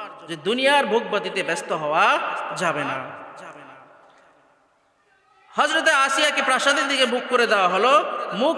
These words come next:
করে তার গায়ে চাবুক ছোড়া হচ্ছে, পেটানো হচ্ছে। চাবুক দিয়ে আঘাত করতে করতে তার এই যে দুই হাতে পেরেক লাগিয়ে দেওয়া হলো,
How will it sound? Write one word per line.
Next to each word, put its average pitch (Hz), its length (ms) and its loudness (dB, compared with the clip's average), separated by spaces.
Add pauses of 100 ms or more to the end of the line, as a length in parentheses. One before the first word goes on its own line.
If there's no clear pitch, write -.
করে 262 200 2
তার 202 240 0
গায়ে 185 340 0
চাবুক 202 380 -2
ছোড়া 214 220 2
হচ্ছে, 185 280 -4 (100)
পেটানো 311 360 2
হচ্ছে। 185 360 -4 (460)
চাবুক 226 380 0
দিয়ে 196 120 2
আঘাত 175 420 2
করতে 190 280 -6
করতে 165 440 -2 (600)
তার 220 380 2
এই 254 100 0
যে 240 140 0
দুই 208 240 -4
হাতে 233 440 0 (260)
পেরেক 208 300 0
লাগিয়ে 226 340 2
দেওয়া 196 240 2
হলো, 180 280 -2